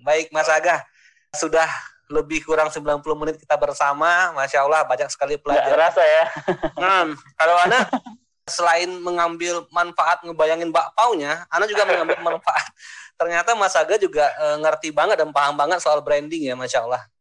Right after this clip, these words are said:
Speaker 1: Nah,
Speaker 2: Ya, Alhamdulillah, Mas. <laughs>
Speaker 1: Masya Allah.
Speaker 2: Masih belajar juga, Mas.
Speaker 1: Betul, mudah-mudahan ini jadi, eh, masukan juga bagi para sahabat Radio W S I di rumah yang mau mulai usahanya atau saat ini usahanya sedang jatuh. Kita tahu di masa pandemi ini banyak saudara-saudara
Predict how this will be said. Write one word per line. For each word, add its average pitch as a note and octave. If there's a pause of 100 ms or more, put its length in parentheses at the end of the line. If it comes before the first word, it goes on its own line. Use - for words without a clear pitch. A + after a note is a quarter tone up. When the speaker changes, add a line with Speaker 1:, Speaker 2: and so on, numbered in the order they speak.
(1080)
Speaker 1:
Nah, C3+
Speaker 2:
Ya, B2+
Alhamdulillah, C3
Mas. C3 (260)
<laughs> D3+
Speaker 1:
Masya C#3+
Allah. C#3
Speaker 2:
Masih C#3+
belajar C#3+
juga, C#3+
Mas. C#3 (300)
Speaker 1:
Betul, D3
mudah-mudahan C3+
ini D3
jadi, C3+
eh, B2+
masukan B2+
juga C3+
bagi B2+
para B2 (140)
sahabat B2
Radio A#2+
W -
S A#2
I -
di A#2+
rumah B2
yang A#2+
mau A#2+
mulai B2
usahanya B2+
atau A#2+
saat B2
ini B2
usahanya A#2+
sedang A#2+
jatuh. A#2+ (640)
Kita C3+
tahu B2
di B2+
masa B2
pandemi A#2+
ini B2
banyak A#2
saudara-saudara A#2